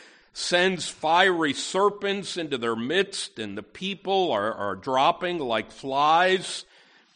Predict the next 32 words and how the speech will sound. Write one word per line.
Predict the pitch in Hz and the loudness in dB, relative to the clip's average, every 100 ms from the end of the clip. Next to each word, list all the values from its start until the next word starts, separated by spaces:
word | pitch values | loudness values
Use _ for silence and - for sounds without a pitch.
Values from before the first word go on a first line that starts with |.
| _ _ _ _ _ _ _ _ | _ _ _ _ _ _ _ _
And | 156 160 | -2 0
we | 160 175 | 2 0
read | 170 208 180 | 2 0 2
this, | 190 135 - | 2 2 0
Numbers | 147 175 185 - | -2 0 -2 -4
chapter | - 190 185 165 | -2 -2 0 -6
twenty-one, | - 185 190 175 175 180 160 | -4 -2 0 2 2 2 2
verse | 175 - - | -2 -2 -4
nine. | 147 135 101 80 - _ _ _ _ _ _ _ _ _ _ _ _ _ _ _ _ _ | -2 0 -2 -8 -18 _ _ _ _ _ _ _ _ _ _ _ _ _ _ _ _ _
Well, | 113 | -8
let | 131 | -4
me | 143 | -2
back | 131 131 123 - | 0 2 2 0
up, | 110 92 - | -6 -6 -6
verse | 123 120 - | -6 -6 -4
eight. | 104 - | -6 -4
"And | 147 | -2
the | 170 | 0
Lord | 190 202 202 | 4 4 2
said | - 196 175 | 0 0 2
to | 170 | 2
Moses, | 175 202 208 131 113 147 | 4 4 2 -4 -6 -2
'Make | 180 214 | 0 0
a | 170 151 | 2 0
fiery | 147 - 185 208 220 208 196 | -2 -6 0 2 2 2 -2
serpent | 190 - 226 233 226 123 107 139 | -2 -4 0 0 0 -6 -6 -8
and | 123 - | -8 -10
set | - 175 208 | -6 -2 0
it | 202 | 0
on | 190 190 196 | 0 0 -2
a | |
pole, | - - 208 226 143 80 | -4 -4 -2 0 -4 -8